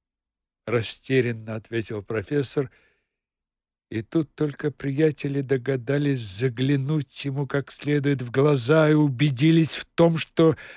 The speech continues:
левый зеленый у него совершенно безумен,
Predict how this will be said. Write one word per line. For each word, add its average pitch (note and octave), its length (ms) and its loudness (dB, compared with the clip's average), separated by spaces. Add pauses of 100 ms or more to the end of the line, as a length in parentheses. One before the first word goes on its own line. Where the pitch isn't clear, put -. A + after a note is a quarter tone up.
левый F3 760 8
зеленый E3 800 6
у D3 60 2
него D3 200 4
совершенно D3+ 460 2
безумен, D#3 760 4